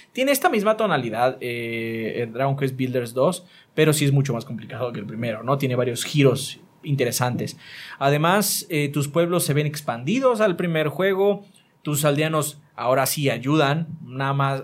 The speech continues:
antes nada más cocinaban y dormían y pedían cosas, ¿no?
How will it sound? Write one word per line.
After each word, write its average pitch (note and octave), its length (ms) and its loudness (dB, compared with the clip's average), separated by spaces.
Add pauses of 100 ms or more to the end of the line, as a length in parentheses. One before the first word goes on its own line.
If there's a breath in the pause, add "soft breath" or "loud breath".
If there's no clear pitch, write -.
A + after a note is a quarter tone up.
(120)
antes E3 240 -2
nada D#3+ 100 2
más D3+ 100 0
cocinaban D3+ 760 -2
y B2 60 -6
dormían B2+ 720 -4
y A2+ 120 -8
pedían A#2+ 340 -2
cosas, A#2+ 400 0
¿no? F#3+ 260 -4